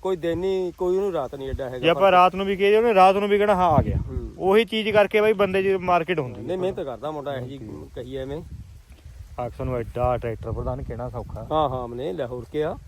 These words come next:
Speaker 1: ਡਰ ਲੱਗਦਾ ਟਰੈਕਟਰ ਦੇ ਕੋਲ ਖੜੇ ਹੀ ਡਰ
Speaker 2: ਸਤਾਰਾਂ,
Speaker 1: ਲੱਗਦਾ।
Speaker 2: ਅਠਾਰਾਂ ਲੱਖ ਰੁਪਇਆ ਬਾਈ ਰਕਮ ਲਾਉਣੀ ਵੀ ਬੰਦਾ ਵੀਹ ਵਾਰ ਸੋਚਦਾ ਹੈ।
Speaker 1: ਹਾਂ, ਵੀਹ ਵਾਰੀ।
Speaker 2: ਕਿ ਨਹੀਂ?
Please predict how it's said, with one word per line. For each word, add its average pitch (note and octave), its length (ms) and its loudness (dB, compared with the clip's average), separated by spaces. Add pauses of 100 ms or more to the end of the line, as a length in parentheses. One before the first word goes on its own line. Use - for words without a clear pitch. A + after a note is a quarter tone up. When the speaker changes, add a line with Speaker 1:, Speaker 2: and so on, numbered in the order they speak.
(360)
Speaker 1:
ਡਰ D3+ 140 -2
ਲੱਗਦਾ C#3+ 300 -4
ਟਰੈਕਟਰ D3 240 -6
ਦੇ D3+ 80 -6
ਕੋਲ D#3 140 -4
ਖੜੇ D#3 160 -2
ਹੀ G3 100 0
ਡਰ E3+ 120 0
Speaker 2:
ਸਤਾਰਾਂ, C3+ 180 0
Speaker 1:
ਲੱਗਦਾ। D#3 180 2
Speaker 2:
ਅਠਾਰਾਂ C#3 280 0
ਲੱਖ C#3 280 -2
ਰੁਪਇਆ C#3+ 280 -2
ਬਾਈ D#3 340 -2
ਰਕਮ C#3+ 380 -2
ਲਾਉਣੀ C3 420 -4
ਵੀ C#3+ 100 -6
ਬੰਦਾ C3 300 -2
ਵੀਹ C#3+ 180 -4
ਵਾਰ D#3 140 2
ਸੋਚਦਾ A#2+ 340 -6
ਹੈ। C#3 160 -4
Speaker 1:
ਹਾਂ, C#3 200 -10
ਵੀਹ D3+ 200 -6
ਵਾਰੀ। C#3 240 -4 (320)
Speaker 2:
ਕਿ D#3+ 60 -4
ਨਹੀਂ? D3+ 260 -4